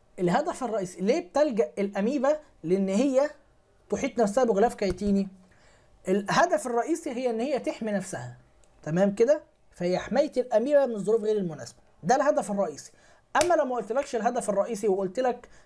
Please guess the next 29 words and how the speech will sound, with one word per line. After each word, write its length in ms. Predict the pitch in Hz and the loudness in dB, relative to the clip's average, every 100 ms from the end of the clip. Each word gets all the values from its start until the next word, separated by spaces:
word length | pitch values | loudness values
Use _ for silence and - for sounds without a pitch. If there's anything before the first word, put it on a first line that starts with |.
| _ 185 | _ -4
إحاطة 340 | - 269 208 - 214 190 | -2 -2 -4 -14 -12 -8
نفسها 360 | 185 - 233 | -8 -2 0
بغلاف 280 | 196 190 214 | 2 0 -2
كيتيني، 540 | 202 180 214 208 208 202 - _ - | -2 -4 -2 -4 -4 -8 -18 _ 2
تقول 240 | 233 277 | 2 6
لي 80 | 214 | 6
بقى 140 | - | 6
عشان 200 | 170 208 | 2 -2
هتنتج 400 | 180 240 214 202 | -2 -2 -4 -2
أميبات 300 | 196 190 240 | 2 2 2
صغيرة 400 | - 185 180 175 | 0 2 4 4
وهتحمي 400 | 151 175 254 247 | 2 -2 -2 0
نفسها 300 | 240 240 311 | -2 2 4
وتنقسم 460 | 311 262 - 233 214 | 4 0 -4 -2 0
من 120 | 180 | 0
إيه؟ 240 | 180 214 202 | 0 0 0
ميتوسي، 520 | 185 185 135 - - - _ - - - - | 0 0 -2 -10 -16 -20 _ -20 -20 -10 0
تمام؟ 380 | 165 247 349 - _ _ _ _ _ - | 2 2 0 -6 _ _ _ _ _ -2
يبقى 200 | 175 233 | 0 2
إذا 160 | 269 | 2
لو 320 | 220 208 196 185 | 4 4 4 2
غابت 420 | 220 339 285 247 | 4 4 2 -2
الهدف 320 | 214 262 262 | 0 0 -2
الرئيسي 460 | 254 269 349 403 359 _ _ _ - | -2 -2 0 -2 -6 _ _ _ -2
يبقى 200 | 202 208 | 0 2
جميع 200 | 220 269 | 2 2
ما 120 | 240 | 0
سبق 260 | 240 240 - | 2 0 -2
صح. 340 | - - | -8 -14